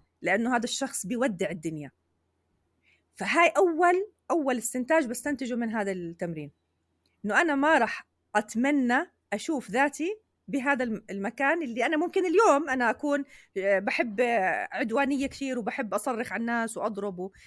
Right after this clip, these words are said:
وأهين وما عندي مشكلة أعمل هذا الشيء. راح أرجع هون لورا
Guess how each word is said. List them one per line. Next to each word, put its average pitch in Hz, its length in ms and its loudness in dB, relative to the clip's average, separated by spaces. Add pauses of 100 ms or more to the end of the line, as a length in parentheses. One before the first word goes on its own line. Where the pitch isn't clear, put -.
(140)
وأهين 226 360 -4
وما 233 160 0
عندي 226 220 -2
مشكلة - 320 -2
أعمل 202 220 0
هذا 185 140 -2
الشيء. 185 200 -10 (540)
راح - 220 0
أرجع 330 480 2
هون 302 240 0
لورا 254 440 0